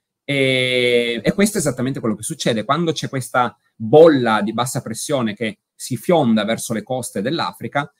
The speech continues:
la risposta è che una bolla di alta pressione risale dal centro del Sahara verso le nostre regioni, portando con sé venti che sollevano la polvere letteralmente del Sahara.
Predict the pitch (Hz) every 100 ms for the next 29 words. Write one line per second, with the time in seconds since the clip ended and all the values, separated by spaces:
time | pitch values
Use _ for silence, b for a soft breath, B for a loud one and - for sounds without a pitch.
0 | _ _ _ _ _ - 151 175 202 170
1 | 180 170 135 139 131 123 135 131 123 -
2 | 123 175 135 113 131 127 143 208 - 135
3 | 131 139 - 135 170 - 127 110 110 151
4 | 170 _ - 110 104 - 143 107 110 -
5 | 127 110 113 180 160 135 104 87 - 104
6 | 104 95 85 90 _ _ - 208 208 135
7 | 120 196 190 - 151 190 _ _ - 139
8 | 147 127 - 196 220 _ _ _ _ 151
9 | 135 - - - 226 147 131 147 165 185
10 | 131 175 120 127 180 147 110 107 101 135
11 | 110 92 - 139 95